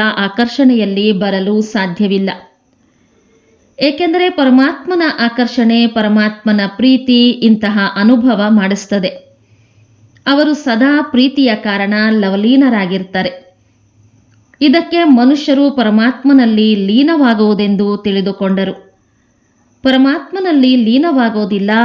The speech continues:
ಆದರೆ ಪರಮಾತ್ಮನ ಪ್ರೀತಿಯಲ್ಲಿ ಲವಲೀನರಾಗ್ತಾರೆ.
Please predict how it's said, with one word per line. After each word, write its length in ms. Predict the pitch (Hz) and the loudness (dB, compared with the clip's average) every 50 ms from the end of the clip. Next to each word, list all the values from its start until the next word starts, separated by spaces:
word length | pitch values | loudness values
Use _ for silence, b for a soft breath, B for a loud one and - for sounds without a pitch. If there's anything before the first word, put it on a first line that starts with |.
| 247 - - | 0 -2 -2
ಆದರೆ 360 | 208 202 185 202 196 196 202 | -4 -4 -2 -2 -4 -4 -4
ಪರಮಾತ್ಮನ 720 | 202 - 196 196 196 202 202 220 214 - - 233 220 214 202 196 196 - - | -6 -6 -4 -4 -2 -2 -2 -4 -4 -4 -2 -2 0 0 0 -4 -6 -8 -4
ಪ್ರೀತಿಯಲ್ಲಿ 760 | - 226 269 311 294 302 320 294 240 214 196 196 196 202 202 | 0 0 0 0 0 0 0 0 2 2 0 0 0 0 0
ಲವಲೀನರಾಗ್ತಾರೆ. 1200 | 202 190 185 180 190 202 226 262 285 311 277 247 214 185 190 - - - 185 180 - - - - _ | 0 0 0 0 0 2 2 2 4 4 2 2 0 -2 -4 -6 -8 -6 -6 -6 -6 -8 -12 -20 _